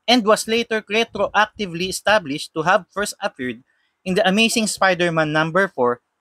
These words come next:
of June nineteen sixty-three as an originally unnamed classmate of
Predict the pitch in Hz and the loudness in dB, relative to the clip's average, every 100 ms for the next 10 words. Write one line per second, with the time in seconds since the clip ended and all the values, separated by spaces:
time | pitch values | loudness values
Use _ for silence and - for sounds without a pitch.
0 | - 190 - 127 180 175 160 151 135 123 | -4 -2 -2 0 2 4 0 -2 -6 -6
1 | - 107 - 104 - - _ _ _ _ | -10 -12 -14 -18 -18 -20 _ _ _ _
2 | _ - 175 196 170 170 180 185 214 214 | _ -4 0 2 0 0 0 2 2 2
3 | 208 214 165 165 156 170 143 160 156 123 | 2 0 0 0 0 -2 2 2 2 -4
4 | 123 - | -8 -12